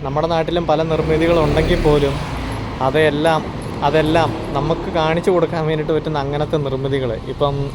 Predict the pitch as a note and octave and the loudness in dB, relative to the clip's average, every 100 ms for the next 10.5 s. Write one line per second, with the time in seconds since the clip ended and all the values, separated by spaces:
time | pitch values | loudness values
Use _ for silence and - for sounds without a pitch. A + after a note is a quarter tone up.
0 | - - D3 C#3+ D3+ C#3 C#3 D3+ D3+ C#3 | -10 -4 0 2 2 2 2 2 0 0
1 | B2 A#2+ A#2 - - - - - C3 C3+ | 0 0 -2 -6 -6 -6 -6 -2 2 2
2 | C3 B2+ B2+ C3+ - - - C#3+ D3 D#3 | 2 0 0 -2 -2 -2 0 2 4 4
3 | D#3 D#3 C#3+ C#3 C#3+ C#3+ C#3+ D3+ E3 D#3+ | 4 4 2 0 2 4 4 4 6 6
4 | C#3 B2+ C3 - C#3 D3+ D3 D3 D#3+ C#3+ | 4 2 0 0 2 4 4 2 0 0
5 | C3+ D3 D3 E3 E3 D3+ C3+ C3+ C3+ C3+ | 2 2 2 0 0 0 0 -2 0 -2
6 | A#2+ B2+ C3 C3 C#3 C#3 C3+ C#3 C#3+ A2 | -2 -4 -4 0 0 0 0 2 2 -2
7 | - C3+ B2+ C#3 C#3 C3 C3+ C#3+ C#3 C#3+ | -4 -6 -4 -2 0 0 0 2 2 -2
8 | - - C3+ C#3 D3 C3+ C3 C3+ C3+ C#3 | -4 -8 -2 2 2 2 0 -2 -2 -2
9 | C3 B2+ B2+ B2+ C3+ C3+ B2+ C3 B2+ B2 | 0 0 0 0 -2 -2 0 -2 -2 -4
10 | A#2 A#2+ C3 B2 G#2+ | -6 -4 -2 -4 -6